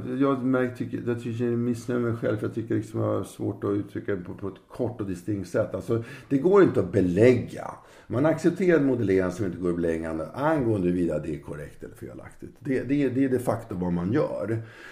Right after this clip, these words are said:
Eh, och det, det är, det, det, det, det är allt, allt klimat, klimatmodellerandet.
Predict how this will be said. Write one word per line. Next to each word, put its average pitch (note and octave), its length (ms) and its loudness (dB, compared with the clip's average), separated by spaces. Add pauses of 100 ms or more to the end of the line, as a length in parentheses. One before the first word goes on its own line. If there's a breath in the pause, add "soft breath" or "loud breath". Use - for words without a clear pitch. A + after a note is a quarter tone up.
(140 loud breath)
Eh, G2+ 760 6
och G#2 460 2
det, B2 240 2
det C#3 200 4
är, C3 300 4
det, B2 180 4
det, A2 220 -2
det, C#3 380 0
det C#3+ 120 4
är B2+ 360 8
allt, D#2 220 -6
allt E2 220 -8
klimat, E2 360 -8
klimatmodellerandet. F2 1040 -8